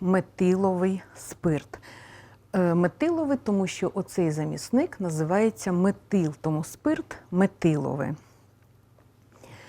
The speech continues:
Е, наступний представник класу одноатомних спиртів — це етанол. Е, чому назва етанол?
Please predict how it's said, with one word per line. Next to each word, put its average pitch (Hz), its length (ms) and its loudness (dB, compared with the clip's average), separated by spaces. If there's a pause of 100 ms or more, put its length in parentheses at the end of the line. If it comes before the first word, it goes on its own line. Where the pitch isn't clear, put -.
(280)
Е, 175 220 4
наступний 202 540 2
представник 175 920 -2 (160)
класу 175 560 0
одноатомних 165 800 -2
спиртів — - 680 -2 (300)
це 233 360 0 (540)
етанол. 175 720 2 (760)
Е, 175 300 6
чому 311 320 2
назва 214 460 4
етанол? 180 640 2